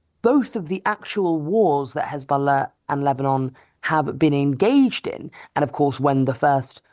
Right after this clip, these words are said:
war happened in nineteen eighty-two, Hezbollah was not a fully formed group yet. It, at that point, it was a war with Palestinian factions and the group, part of this,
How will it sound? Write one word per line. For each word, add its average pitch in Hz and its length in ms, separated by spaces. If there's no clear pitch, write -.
war 139 140
happened 131 280
in 139 100
nineteen 139 300
eighty-two, 127 400
Hezbollah 127 400
was 127 160
not 131 180
a 131 60
fully 135 240
formed 131 540
group 160 340
yet. 139 240
It, 127 100
at 139 200
that 147 180
point, 139 280
it 135 100
was 139 200
a 139 80
war 135 440
with 135 140
Palestinian 139 540
factions 127 640
and 135 320
the 135 80
group, 127 340
part 135 260
of 127 60
this, 123 180